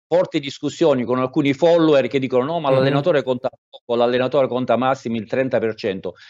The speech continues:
Speaker 1: In questo scudetto c'è tantissimo di Conte. Adesso, eh, non è, non è matematico, dobbiamo dire il novanta, novantacinque, ma c'è tanto, c'è tantissimo.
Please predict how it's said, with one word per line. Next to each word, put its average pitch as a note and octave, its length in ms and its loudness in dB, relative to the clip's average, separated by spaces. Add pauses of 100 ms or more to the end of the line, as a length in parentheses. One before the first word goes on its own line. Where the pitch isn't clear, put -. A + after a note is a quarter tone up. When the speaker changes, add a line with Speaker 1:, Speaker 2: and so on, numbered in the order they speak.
(140)
Speaker 1:
In E3+ 160 2
questo C#4 340 2
scudetto D#3+ 520 2
c'è F#3 220 -2 (140)
tantissimo F3+ 800 -4
di A#2 100 -2
Conte. G#2 360 0
Adesso, C#3+ 400 -2 (340)
eh, G#2+ 240 -6
non A#2 400 -8
è, C3 80 -6
non C3 120 0
è C3 60 4
matematico, B2 560 2
dobbiamo A#2 240 0
dire A#2 140 4
il G#2+ 80 0
novanta, A2+ 400 0
novantacinque, A2 600 -4
ma F#3+ 120 0
c'è - 220 -2
tanto, G2 400 -6
c'è E3+ 200 -4
tantissimo. C#3+ 680 -4